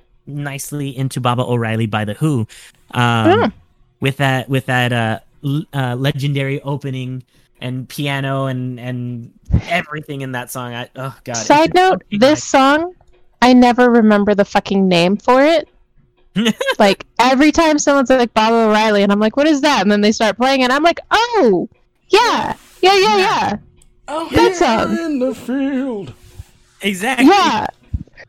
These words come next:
Speaker 1: Exactly.
Speaker 2: Like, there's just some songs just legit cannot remember the names to them, but, like, as soon as they start playing, I'm like, "Oh, I can sing along to this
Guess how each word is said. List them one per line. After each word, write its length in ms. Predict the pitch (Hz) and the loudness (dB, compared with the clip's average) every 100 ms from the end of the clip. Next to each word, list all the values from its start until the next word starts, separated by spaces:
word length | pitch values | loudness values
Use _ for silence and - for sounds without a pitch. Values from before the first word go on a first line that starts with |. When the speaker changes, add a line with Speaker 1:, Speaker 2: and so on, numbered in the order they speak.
| - | -16
Speaker 1:
Exactly. 320 | 262 233 320 | -14 -2 2
Speaker 2:
Like, 440 | 302 262 233 - - - _ _ _ _ _ _ _ - - | 4 2 -4 -14 -20 -20 _ _ _ _ _ _ _ -2 4
there's 280 | 302 320 | 4 4
just 280 | - 381 - | 2 2 2
some 280 | - 247 254 | 0 2 2
songs 520 | - 214 214 220 220 _ _ | 2 2 2 0 -2 _ _
just 280 | - 220 - | 0 0 4
legit 420 | 208 185 190 175 | 2 4 0 0
cannot 340 | - 196 - - | 0 2 2 2
remember 640 | 196 180 170 - 185 196 _ 220 | 4 2 0 0 0 0 _ -2
the 200 | 196 208 | 2 4
names 420 | 190 180 202 - | 4 2 -2 0
to 120 | 247 | 2
them, 300 | 233 233 240 | 4 2 2
but, 200 | 220 - | 0 0
like, 320 | 190 185 - _ _ _ _ | 0 -2 -6 _ _ _ _
as 120 | 220 - | 0 4
soon 140 | 220 | 4
as 120 | 226 | 4
they 120 | 214 | 2
start 300 | 220 208 185 | 2 0 2
playing, 320 | - 226 196 - | 2 2 2 2
I'm 160 | 226 | 2
like, 140 | 220 214 | 2 2
"Oh, 120 | 226 | 2
I 120 | 220 | 2
can 140 | 220 226 | 0 0
sing 200 | 247 214 | 2 2
along 280 | 208 208 202 | 4 2 0
to 80 | |
this 320 | 185 190 - | 0 0 -2